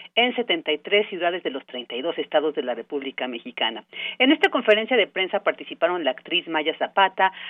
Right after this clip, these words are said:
así como Miguel Rivera, vicepresidente de programación go-, global de Cinépolis, Leopoldo Jiménez, director general de Nueva Era, que son las principales organizadoras del tour, así como Marc Boisson, secretario general de la Federación de las Alianzas Francesas en México,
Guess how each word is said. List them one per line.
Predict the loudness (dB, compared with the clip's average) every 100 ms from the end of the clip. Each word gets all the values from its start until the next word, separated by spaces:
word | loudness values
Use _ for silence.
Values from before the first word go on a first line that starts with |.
| -8
así | -4 -4
como | -2 -2 0
Miguel | 0 0
Rivera, | 0 0 0
vicepresidente | -2 -4 -8 -8 -6 -4 -2
de | -4
programación | -4 -6 -6 -8 -4
go-, | -2 -2 -4
global | -8 -2 -2 -2
de | -6
Cinépolis, | -2 0 0 -2 0 -2 -2
Leopoldo | -2 -2 -2 -4 -4
Jiménez, | -6 -4 -4 -4
director | -6 -2 -2 -2
general | -2 0 0
de |
Nueva | 0 0 0
Era, | 0 -2
que | -4 -2
son | -2 -2 -8 -8 -2
las | -2 -2
principales | -4 -4 -6 -2 0 0
organizadoras | -2 -4 -4 0 0 0
del | 0
tour, | 6 6 4 -4 -8 -4
así | 0 0
como | 0 0
Marc | 2 2 2
Boisson, | -2 -2 -4 -2 -4 _ -4
secretario | -2 0 2 0
general | 0 -4 -4
de | -2
la | -4
Federación | -4 -4 -6 -6 -4
de |
las | -4 -4
Alianzas | -4 -6 -8 -6
Francesas | -6 -2 -2 -2 -4
en | -4
México, | -4 -6 -6 -2 -2